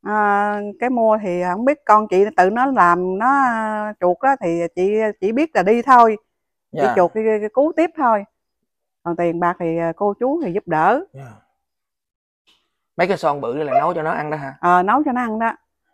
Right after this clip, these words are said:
Speaker 2: Đây nấu
Speaker 1: À.
Speaker 2: củi hết hả chị ha?
Speaker 1: Chị nấu củi, tại vì, à, chị chưa, không có kinh tế nấu điện, không có tiền em.
Speaker 2: Dạ.
Speaker 1: Tại điện đây tốn,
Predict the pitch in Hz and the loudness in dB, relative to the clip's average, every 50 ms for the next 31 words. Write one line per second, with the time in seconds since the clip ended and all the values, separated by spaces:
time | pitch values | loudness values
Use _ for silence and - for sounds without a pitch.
0 | _ _ _ _ _ _ _ _ _ 160 151 156 170 190 196 185 131 139 170 190 | _ _ _ _ _ _ _ _ _ 0 2 4 4 4 4 4 2 4 4 6
1 | 208 190 175 151 147 143 147 147 139 196 208 202 175 185 202 233 247 - 170 165 | 4 4 2 0 -2 -2 -2 -2 2 2 2 2 2 2 2 2 2 2 4 4
2 | 170 180 202 262 294 277 - _ 180 185 196 190 175 165 165 165 160 160 160 156 | 6 6 6 4 2 -2 -4 _ -6 -4 -2 0 0 0 0 0 0 0 0 -2
3 | 160 156 - _ _ - - - - 180 180 - 233 220 208 214 214 233 262 277 | -4 -6 -10 _ _ -20 -8 -2 -2 -2 2 2 0 0 0 -2 -4 -2 -4 -4
4 | - 233 208 - 247 262 320 330 294 262 196 175 170 175 196 208 214 226 254 254 | -4 -4 2 6 6 6 6 4 2 2 2 0 0 0 -2 -6 -6 -6 -6 -4
5 | - 190 180 180 185 202 214 208 214 - 139 127 123 120 117 117 _ _ _ _ | -2 0 0 0 0 -2 -4 -6 -4 -2 -2 -2 -2 -4 -8 -14 _ _ _ _
6 | - 165 170 175 175 185 208 226 226 214 208 214 233 254 277 | -8 -6 -2 -2 -2 -2 -2 -2 -2 -2 -2 -2 -2 0 0